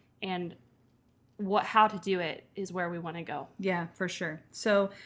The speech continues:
Speaker 2: um, identity is the fact of being who or what a person or thing is.
Speaker 1: Mm.
Speaker 2: So, um, we all, like you were saying, I think about, like,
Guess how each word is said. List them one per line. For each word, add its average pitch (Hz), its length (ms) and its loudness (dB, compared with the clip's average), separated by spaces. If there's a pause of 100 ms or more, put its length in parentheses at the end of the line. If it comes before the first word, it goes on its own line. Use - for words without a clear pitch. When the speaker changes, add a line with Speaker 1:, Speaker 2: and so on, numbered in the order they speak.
(180)
Speaker 2:
um, 185 340 4
identity 226 480 4
is 180 180 -2
the 185 100 0
fact 190 300 0
of 208 100 -2
being 180 360 -2
who 202 200 0
or 170 140 0
what 160 280 -2
a - 60 -4
person 170 360 -4
or 160 100 -4
thing 156 360 -6
is. 190 560 0
Speaker 1:
Mm. 190 160 -8 (180)
Speaker 2:
So, 185 500 2 (720)
um, 185 500 2 (240)
we 208 200 4
all, 202 300 6
like 185 240 -2
you 202 80 -2
were 185 120 2
saying, 180 420 -4
I 185 80 -2
think 208 220 2
about, 180 280 2
like, 170 340 -2